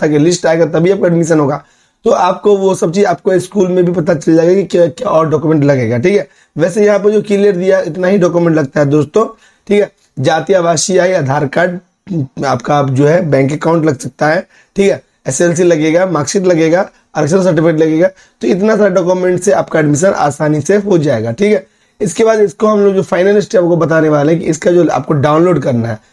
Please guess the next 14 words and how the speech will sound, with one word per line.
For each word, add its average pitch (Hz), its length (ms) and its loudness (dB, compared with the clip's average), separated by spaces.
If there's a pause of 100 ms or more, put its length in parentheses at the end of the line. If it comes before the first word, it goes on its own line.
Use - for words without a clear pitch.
(240)
तो 190 80 0
आप 170 420 -2
फर्स्ट 190 340 -2
मेरिट 165 460 0
लिस्ट 175 240 -2
यहाँ 156 340 0
पे 208 280 0 (460)
ये 170 240 2
जो 165 140 0
ऑप्शन 160 280 -4
दिख 147 120 0
रहा 160 120 2
है, 185 60 -2
फर्स्ट 185 280 -4